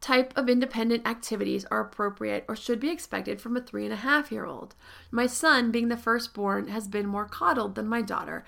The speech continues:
but I wasn't sure what I should be expecting him to do. Get dressed, put on his own shoes, make a quick snack. I try to get him to do some things by himself, and he always asks for my help.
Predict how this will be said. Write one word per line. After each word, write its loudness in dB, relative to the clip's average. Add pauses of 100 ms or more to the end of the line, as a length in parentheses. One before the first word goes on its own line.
(320)
but 6
I 4
wasn't 4
sure 4
what 2
I 0
should -4
be -2
expecting -2
him -4
to -10
do. -10
Get -8
dressed, 2
put -4
on 0
his -8
own -8
shoes, 0
make -4
a -6
quick -10
snack. 0 (560)
I 6
try 4
to 0
get 2
him 2
to -2
do -2
some -2
things -4
by -2
himself, 4
and -4
he -6
always 0
asks -2
for -8
my -4
help. -4